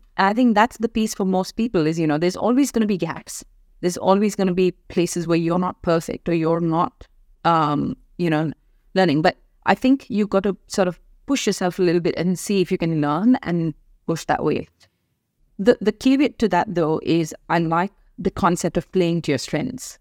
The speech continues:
So I'm not the kind of person who would say, "Go chase your weaknesses." If finances are your weaknesses,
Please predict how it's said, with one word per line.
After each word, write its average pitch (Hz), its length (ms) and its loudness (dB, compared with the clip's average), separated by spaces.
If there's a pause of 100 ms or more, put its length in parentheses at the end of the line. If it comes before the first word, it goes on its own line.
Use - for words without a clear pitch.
So - 300 -2
I'm 170 200 0
not 170 200 -2
the - 40 -8
kind 170 220 -2
of - 100 -12
person 165 260 0
who 160 100 -4
would 151 120 -4
say, 156 140 0
"Go 165 160 0
chase 165 260 -2
your 156 80 -2
weaknesses." 160 720 -4
If 156 100 -6
finances 208 640 0
are 170 100 2
your 160 160 0
weaknesses, - 800 -4